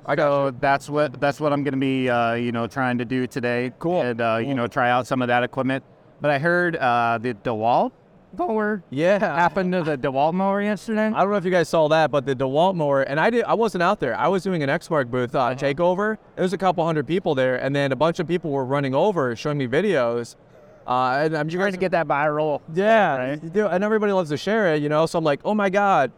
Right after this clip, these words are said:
Speaker 1: So I don't know if you guys saw those clips, uh, on social media, but yeah, it was a battery-powered DeWalt mower caught on fire. And you know, they're, like, lithium-ion batteries,
Speaker 2: Yeah.
Speaker 1: so they don't just, like, extinguish.
Speaker 2: Yeah.
Speaker 1: It's like a hazmat thing.
Speaker 2: Yeah.
Speaker 1: So I, I feel so bad for the Stanley Black and Decker team.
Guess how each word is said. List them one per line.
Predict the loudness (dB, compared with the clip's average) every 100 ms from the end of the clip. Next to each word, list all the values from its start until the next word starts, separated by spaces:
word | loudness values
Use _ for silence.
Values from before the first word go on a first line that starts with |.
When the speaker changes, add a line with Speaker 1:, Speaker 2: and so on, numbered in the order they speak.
| _
Speaker 1:
So | -4 2
I | 2
don't | 2
know | -2
if |
you | 0
guys | 0 2
saw | 0
those | 0 -2
clips, | 0 0 0
uh, | 0 2 0
on | -2 -4
social | -4 -4 -4
media, | -2 0
but | 0 0 0 0
yeah, | 0
it | 0
was |
a | 0
battery-powered | 0 0 2 0 -2 -2 0 0 -2
DeWalt | -2 -2 0
mower | 0 -2 -2
caught | -2 -2
on | -4
fire. | -4 -2 0 -2 -4 -10 _ _ _ -4
And | 0
you |
know, | 2
they're, | 2
like, | 2 2
lithium-ion | 0 0 0 0 0 0
batteries, | 0 0 0 -4 -6 -12
Speaker 2:
Yeah. | -16 -4
Speaker 1:
so | 0
they | 0
don't | 0 -2
just, | -2
like, | -2
extinguish. | -2 -6 -4 -2 -2 -2
Speaker 2:
Yeah. | -2 -4 -10 _
Speaker 1:
It's | -2
like | 0
a | 0
hazmat | 2 2 2 0 -6
thing. | -4 -4 -4 -10
Speaker 2:
Yeah. | -10 -8
Speaker 1:
So | -2 0
I, | 2 0 -2
I | -6
feel | -2 -2
so | 0 -2
bad | 2 2 2
for | -2
the | 0 -2
Stanley | -2 -2 -2
Black | 0 0 -2 -2
and | -2
Decker | 0 0 -2
team. | -4 -2 -2